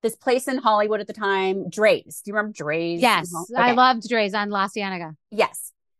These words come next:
Speaker 1: So he was gonna take me there. And, you know, all my friends were like, "Ooh, that's good. That's a great
Speaker 2: That
Speaker 1: one."
Speaker 2: was my
Speaker 1: Okay.
Speaker 2: dating era. Yeah, that was good. That was a good day place. Nice. Okay.
Speaker 1: So he took me out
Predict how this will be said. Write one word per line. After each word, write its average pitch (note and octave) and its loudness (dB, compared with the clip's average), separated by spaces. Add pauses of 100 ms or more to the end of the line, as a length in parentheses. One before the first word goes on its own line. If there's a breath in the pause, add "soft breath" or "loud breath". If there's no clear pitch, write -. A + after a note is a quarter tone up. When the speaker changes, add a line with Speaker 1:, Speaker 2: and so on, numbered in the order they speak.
(140)
Speaker 1:
So A3+ 6
he C4+ -4
was C#4 -2
gonna C4+ 0
take A#3+ -4
me G#3+ -2
there. D3 2
And, E3+ -2
you G3 -6
know, F#3 0
all F3 0
my F3 -6
friends D#3 -6
were D#3 -4
like, D#3 -8
"Ooh, C#4 -6
that's G3+ -14
good. - -20
That's F#3 -12
a E3+ -4
great - 0
Speaker 2:
That E4+ 6
Speaker 1:
one." G#4 4
Speaker 2:
was G4 2
my D#4 6
Speaker 1:
Okay. A4 0
Speaker 2:
dating G3+ 0
era. F3+ -2
Yeah, C#4 2
that C4 2
was B3+ -6
good. G#3 0
That G3+ -2
was G3 -6
a G#3 -10
good G3 -6
day F#3+ -2
place. E3+ -6
Nice. F3+ -8
Okay. G3 -4
Speaker 1:
So A3 4
he B3+ -4
took C4+ 0
me C4+ -4
out A#3 -2